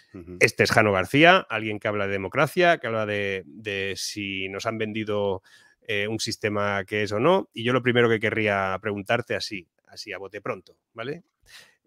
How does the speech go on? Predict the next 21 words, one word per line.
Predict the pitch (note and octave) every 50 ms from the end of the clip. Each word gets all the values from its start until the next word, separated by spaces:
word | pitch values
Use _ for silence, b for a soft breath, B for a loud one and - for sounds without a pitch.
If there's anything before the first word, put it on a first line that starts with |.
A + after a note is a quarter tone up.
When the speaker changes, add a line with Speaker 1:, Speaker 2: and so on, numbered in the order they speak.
| _ -
Speaker 2:
Eh, | A#2+ A2 G#2 G2+ G2 F#2+ F#2 F#2 F#2 E2
oye, | G#2+ A2+ G2+ G2 F#2 - _ _ -
ser | - - B2 B2
demócrata | B2 A2 A2+ A#2+ B2+ B2+ B2 C3 D#3 D#3 D3+ -
o | - G#2
declararse | G2 G2 - - F#2+ G#2 A#2+ - B2
demócrata, | G#2+ G2+ G2+ A2+ A#2 C3 C#3+ C#3 - D#3+ E3 E3 - _ _
yo | - - G#2
sé | G#2+
que | G#2 G#2
te | G#2 G2
lo | G2+
han | G2+ G2
preguntado | G#2+ G#2 G2 G2 G2 G#2 G2+ G2+ -
por | G#2+ G2
ahí, | F#2+ G2+ A#2+ C3+ F3+ - E3 - - - E3 D3 - -
<laughs> | - C#3+ C#3+ - - - C#3 E3 E3+ D#3 - - -
¿por | - C#3 C#3 C3
qué, | - E3 D#3 C#3+
por | - C#3+ C3+ B2+
qué, | - D#3 E3 E3+